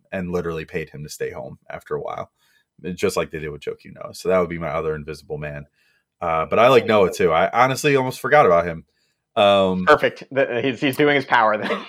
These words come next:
Speaker 2: <laughs>
Speaker 1: Yeah, I'm trying to think if there's a, if there's a positive spin we could possibly put on that, but I, I can't really. Just, like, in the context of sports, I think of someone being invisible, and it's never a good thing.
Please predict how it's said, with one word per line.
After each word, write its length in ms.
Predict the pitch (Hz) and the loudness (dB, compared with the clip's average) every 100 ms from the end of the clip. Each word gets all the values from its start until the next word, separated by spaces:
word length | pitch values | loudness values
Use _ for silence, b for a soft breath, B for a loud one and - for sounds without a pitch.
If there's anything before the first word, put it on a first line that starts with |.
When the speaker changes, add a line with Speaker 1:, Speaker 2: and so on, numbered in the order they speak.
| - | -10
Speaker 2:
<laughs> 180 | 127 - _ _ - | -10 -14 _ _ 0
Speaker 1:
Yeah, 500 | 113 107 98 87 85 | 4 6 4 2 0
I'm 140 | 123 | -2
trying 220 | 139 170 185 | 2 2 2
to 80 | |
think 200 | - 190 | 0 -2
if 120 | 185 - | -2 0
there's 240 | 170 147 | 0 4
a, 320 | 147 131 117 - | 6 8 6 4
if 80 | 117 | 0
there's 160 | 127 98 | 2 0
a 60 | |
positive 500 | - 113 139 156 165 | -2 4 4 4 -2
spin 260 | 156 180 170 | -4 -4 -4
we 80 | 165 | -4
could 140 | 160 | 0
possibly 340 | 165 160 165 | 2 2 -2
put 160 | 160 160 | -2 0
on 160 | 160 156 | 2 2
that, 260 | 160 151 | 0 2
but 120 | 131 | 4
I, 200 | 113 - | 4 4
I 40 | 117 | 0
can't 340 | - 107 131 113 | 2 2 2 2
really. 280 | 104 98 | 2 2
Just, 200 | 95 107 | 0 -2
like, 120 | 131 127 | -2 -2
in 100 | 117 | -4
the 60 | |
context 480 | 110 123 131 131 - | 0 0 2 -2 -2
of 60 | 107 | -8
sports, 400 | - 113 107 107 | 0 2 4 2
I 80 | |
think 140 | 95 104 | -2 -4
of 100 | 98 | -4
someone 240 | 117 104 | -2 -2
being 220 | 101 104 | -2 -4
invisible, 440 | 92 82 90 95 107 | -4 0 -2 0 -4
and 80 | 90 | -4
it's 140 | - | -4
never 300 | 90 90 85 | -4 -2 -2
a 80 | 76 | -2
good 180 | 82 - | -8 -8
thing. 260 | - - | -16 -16